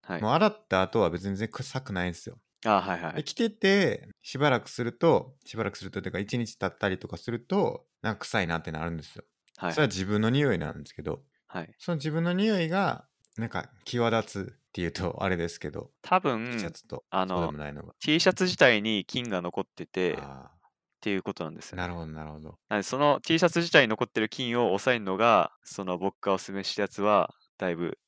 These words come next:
Speaker 1: 特化してるっていう。
Speaker 2: そういうことなんですね。
Speaker 1: はい。
Speaker 2: なるほど。確かにな。ちょっとそれは検討してみよう。
Speaker 1: はい。
Speaker 2: なるほど。人生においてやっぱ自分の匂いっていうのがかなり、前回も話しましたけど、あの、き-、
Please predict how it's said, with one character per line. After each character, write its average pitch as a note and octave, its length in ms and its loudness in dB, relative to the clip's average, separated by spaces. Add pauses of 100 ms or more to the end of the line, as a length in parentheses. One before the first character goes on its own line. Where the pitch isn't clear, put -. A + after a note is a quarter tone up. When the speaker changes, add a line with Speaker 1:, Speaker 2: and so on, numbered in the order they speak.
(240)
Speaker 1:
特 - 180 -6
化 F2 120 -2
し - 100 -4
て - 80 -6
る E2 60 -14
っ - 100 -20
て - 160 -20
い - 20 -20
う。 - 40 -14
Speaker 2:
そ G#2+ 100 -2
う G#2+ 40 0
い - 20 0
う G2 60 -4
こ F#2+ 100 -8
と - 140 -16
な B1+ 100 -18
ん - 80 -20
で - 40 -20
す - 140 -20
ね。 F#2 120 -18 (380)
Speaker 1:
は - 160 -12
い。 - 120 -16 (380)
Speaker 2:
な D#2+ 140 -10
る D2+ 60 -18
ほ D#2 100 -18
ど。 - 120 -20 (120)
確 - 200 -16
か - 100 -18 (100)
に G2 60 -20
な。 - 100 -20 (160)
ち - 100 -12
ょ - 40 -6
っ - 20 -16
と - 60 -20
そ - 180 -6
れ G2 80 -2
は F2 240 -2 (240)
検 F#2 320 -8
討 E2+ 80 -8
し - 60 -18
て E2 100 -12
み D2 140 -12
よ - 80 -18
う。 - 1000 -20
Speaker 1:
は - 60 -12
い。 - 100 -20 (560)
Speaker 2:
な E2 120 -10
る D#2 80 -10
ほ D#2+ 100 -18
ど。 D#2+ 120 -18 (120)
人 D#3 320 0
生 F#2 300 0
に E2+ 100 0
お F2 80 0
い D#2+ 40 -6
て F2 100 -6
や E2+ 80 -2
っ - 40 -6
ぱ - 80 -6
自 D#2+ 160 -6
分 A2 140 -4
の A#2+ 80 0
匂 C#3 180 2
い A2 40 2
っ - 40 -4
て - 80 -6
い E2 40 -6
う - 20 -8
の D#2 100 -10
が D#2 60 -16
か - 160 -14
な A2+ 120 0
り、 - 140 -8 (320)
前 B2 160 -2
回 A#2 160 0
も G2 80 -2
話 F2 260 -8
し - 80 -14
ま E2+ 100 -10
し - 40 -20
た D#2+ 80 -14
け - 100 -14
ど、 - 120 -14 (360)
あ - 60 -12
の、 E2+ 200 -10
き-、 - 180 -20